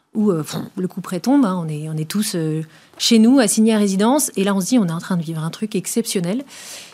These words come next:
Et comme, euh, vous le disiez, on est, on est des historiens, on est des chartistes, on est des historiens de l'art, on s'est dit, bah, nous, notre responsabilité aujourd'hui, c'est, c'est de créer les sources d'archives de demain, c'est de se dire, ce moment qu'on va vivre, il faut qu'il reste dans l'histoire,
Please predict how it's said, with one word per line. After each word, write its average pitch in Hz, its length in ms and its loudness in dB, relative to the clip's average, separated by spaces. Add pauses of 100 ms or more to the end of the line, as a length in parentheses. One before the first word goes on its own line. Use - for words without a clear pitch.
(320)
Et 214 100 2
comme, 214 220 2
euh, 196 80 2
vous 180 80 0
le 180 80 0
disiez, 185 240 0
on 254 80 4
est, 196 220 2
on 196 100 0
est 185 80 0
des 175 180 0
historiens, 196 440 0
on 208 100 2
est 170 60 -2
des 170 100 0
chartistes, 208 420 -6
on 190 60 -2
est 180 80 0
des 170 160 -2
historiens 175 380 -2
de 180 60 0
l'art, 233 200 4
on 185 60 -2
s'est 170 100 -6
dit, 208 160 2 (240)
bah, 170 80 -10 (120)
nous, 226 220 4
notre 208 280 0
responsabilité 190 580 -2
aujourd'hui, 196 460 0 (440)
c'est, - 160 -6
c'est 202 120 0
de - 60 -4
créer 247 200 2
les 214 140 4
sources - 440 0
d'archives 208 360 2
de 208 100 4
demain, 220 360 0
c'est - 120 -8
de 185 60 -4
se 208 100 0
dire, 220 300 0 (240)
ce - 180 0
moment 233 260 4
qu'on 226 120 -4
va 185 140 0
vivre, 233 360 4
il 190 80 -4
faut 233 160 -2
qu'il 220 200 -2
reste 240 220 2
dans 190 80 -2
l'histoire, 247 440 -2